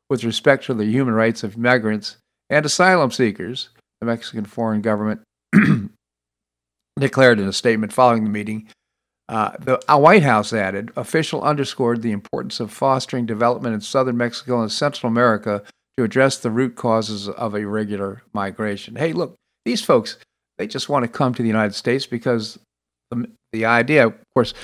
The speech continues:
people that are here are sending money back home. Of course, that's one thing that happens, so they must think that it's must absolutely, uh, nirvana here. But the second is thing, they see the American dream here. They wanna come here for opportunity. So <laughs> that's,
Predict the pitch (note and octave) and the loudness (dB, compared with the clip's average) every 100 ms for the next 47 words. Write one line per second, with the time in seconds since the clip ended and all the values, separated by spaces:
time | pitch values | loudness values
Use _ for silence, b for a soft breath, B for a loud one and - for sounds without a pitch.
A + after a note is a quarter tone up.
0 | B - G3 C#3+ A2+ G#2 G#2 D#3 A#2 A2 | B 2 4 6 4 4 4 4 6 4
1 | - C3+ A#2+ A2 G#2+ G2+ A2 G2+ - C#3 | 2 2 4 2 0 0 0 0 0 2
2 | G#2+ G#2+ A2 G#2+ A#2 A2 A2 C#3+ C#3 A2 | 2 -2 -6 -4 -4 -2 2 2 2 0
3 | G2 G2 G2+ G2 A2+ - A2 G#2 G#2 G#2 | 0 0 -2 -2 -4 -4 -2 -2 -4 -6
4 | - A#2+ - G#2+ G2 - A2 - F2 A2+ | -4 -4 -2 -6 -6 -4 -4 -4 -2 2
5 | A#2 - B2 D#2+ A2 G#2+ G2+ F#2 F2+ b | 2 2 -2 -2 -2 -2 -2 -2 -6 b
6 | b - A2+ G#2 C3 C3 F#2+ F#2+ D2 B2 | b -2 0 6 6 6 4 -2 -6 -8
7 | - _ _ _ - - - F3+ F3 A2+ | -14 _ _ _ -8 -4 2 2 4 2
8 | G#2+ A2+ A2+ B2+ A#2+ C3+ - C#3+ C3+ C3+ | 2 0 0 2 4 2 2 0 2 2
9 | C3+ C3+ C3+ C3 D3 F#3 B2+ F#2+ F#2 A#2+ | 4 4 2 -2 2 2 2 0 0 0
10 | B2 A#2+ C#3 B2 B2 B2+ - B2+ A#2+ B2 | 0 0 0 2 0 -2 -2 -2 -2 -2
11 | D#3+ E3 A#2 G2 - _ _ _ _ _ | 0 2 2 -2 -12 _ _ _ _ _
12 | - A#2 G#2+ G2+ - _ _ _ _ _ | -4 0 0 0 -6 _ _ _ _ _
13 | _ E3 C#3+ - | _ -4 -4 -8